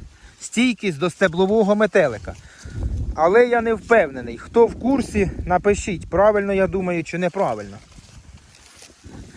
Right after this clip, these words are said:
Тут взагалі стоїть суха. Там он далі зелена, пішліть далі подивимось. Я не прихильник, оце скільки ми сіємо кукурузу, то ми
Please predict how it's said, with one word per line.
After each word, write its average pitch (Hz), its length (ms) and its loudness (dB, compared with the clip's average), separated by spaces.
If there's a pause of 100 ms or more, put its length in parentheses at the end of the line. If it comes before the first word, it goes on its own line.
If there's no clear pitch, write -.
(1300)
Тут 175 180 -4
взагалі 185 460 2
стоїть 196 380 0
суха. 190 460 2 (800)
Там 180 160 2
он 180 120 2
далі 175 260 4
зелена, 147 420 0
пішліть 139 340 -6
далі 131 220 -4
подивимось. 131 560 -8 (1400)
Я 233 200 4
не 285 120 0
прихильник, 262 680 2
оце 202 220 2
скільки 233 320 0
ми 208 140 2
сіємо 208 540 0 (120)
кукурузу, 208 680 -2 (640)
то 208 320 6
ми 226 300 4